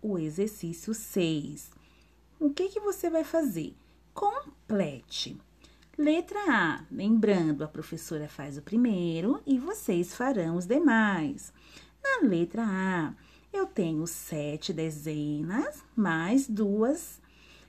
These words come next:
mais duas dezenas. Como que, como que vai, como que você vai fazer? Primeiro, você vai escrever o número de grupos que eu tenho em sete dezenas mais duas dezenas. Vamos contar nos dedinhos?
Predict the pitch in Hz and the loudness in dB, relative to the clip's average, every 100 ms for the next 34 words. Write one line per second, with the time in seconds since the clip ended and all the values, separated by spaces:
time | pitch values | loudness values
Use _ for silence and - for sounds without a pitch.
0 | _ 254 233 233 302 330 220 196 196 247 | _ 4 6 6 4 2 2 2 4 4
1 | 233 302 277 220 226 214 165 151 - - | 4 2 2 2 4 4 2 -2 -6 -14
2 | - _ - - 370 440 - 392 - - | -20 _ -12 -6 -4 -6 -6 -6 -6 -20
3 | - - 440 480 - 359 330 - - - | -20 -4 -4 -2 0 4 4 2 -14 -6
4 | 403 415 339 311 277 247 240 247 233 165 | -4 0 0 2 2 2 0 0 0 -2
5 | 151 - - - - _ 202 202 196 277 | -6 -12 -20 -20 -20 _ 0 2 4 2
6 | 349 349 339 349 - 392 370 208 180 185 | 0 0 2 0 0 0 2 2 2 2
7 | - 254 240 190 175 170 185 208 262 233 | 2 6 8 8 6 2 2 2 2 0
8 | 175 160 - - 254 262 185 170 170 - | -2 -4 -8 -6 -6 -4 -4 -2 -4 -2
9 | 196 233 - - 185 165 165 202 208 220 | 0 0 0 -4 -2 -2 -4 -2 0 0
10 | 170 165 160 170 190 - - - - - | 0 0 0 0 -2 -6 -20 -20 -20 -20
11 | _ 208 170 170 220 226 208 214 233 226 | _ 0 2 2 0 0 0 4 4 6
12 | 294 262 240 226 196 160 - - - - | 4 4 2 4 2 0 -4 -6 -14 -12
13 | 403 311 - 175 151 165 151 151 151 147 | -4 -2 -2 -6 -4 -4 -2 -2 -4 -4
14 | 214 208 160 160 - | 2 2 2 -2 -8